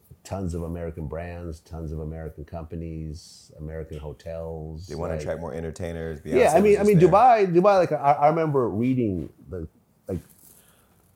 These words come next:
Speaker 1: Dubai realized that at some point the oil is gonna run out,
Speaker 2: Mm-hmm.
Speaker 1: right? So, so this whole region that's being run off of oil money is eventually going to dry up, right? Sometime in the future. So they're like, "Okay, look, we're gonna set up, uh,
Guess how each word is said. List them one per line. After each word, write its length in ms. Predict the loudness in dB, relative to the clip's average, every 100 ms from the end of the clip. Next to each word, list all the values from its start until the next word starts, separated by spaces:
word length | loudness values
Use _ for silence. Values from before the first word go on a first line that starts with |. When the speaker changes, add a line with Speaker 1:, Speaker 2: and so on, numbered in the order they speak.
| _ _ _ _ 0
Speaker 1:
Dubai 500 | 4 8 8 8 6
realized 480 | 6 6 4 2
that 80 | 0
at 80 | -4
some 220 | -4 -6
point 280 | -6 -6 -6
the 80 | -6
oil 240 | -6 -4
is 80 | -6
gonna 180 | -8 -10
run 180 | -12 -16
out, 200 | -18 -20 _ _ -20
Speaker 2:
Mm-hmm. 360 | -18 -20 -16
Speaker 1:
right? 280 | -12 -12 -12 _ _ _
So, 300 | -14 -10 -8
so 180 | -8
this 200 | -6 -8
whole 340 | -6 -4 -4 -6
region 420 | -6 -4 -4 -4
that's 140 | -6 -8
being 240 | -10 -8
run 140 | -8 -10
off 180 | -12 -12
of 80 | -8
oil 220 | -6 -6
money 420 | -8 -8 -10 -14 -16
is 140 | -10 -8
eventually 480 | -8 -10 -12 -12 -12
going 240 | -12 -14
to 100 | -14
dry 300 | -14 -14 -16 -20
up, 120 | -20 _ _ _ _ _ _
right? 300 | -16 -14 -14 -14
Sometime 440 | -10 -10 -8 -10
in 40 | -10
the 60 |
future. 460 | -8 -6 -6 -8 -10
So 160 | -8
they're 160 | -6 -6
like, 160 | -6 -6
"Okay, 240 | -6 -6
look, 260 | -6 -8 -8
we're 120 | -8
gonna 160 | -8
set 200 | -8 -8 -8
up, 240 | -8 -12 _ _ _ _ _ _ _ _ _ _
uh, 140 | -12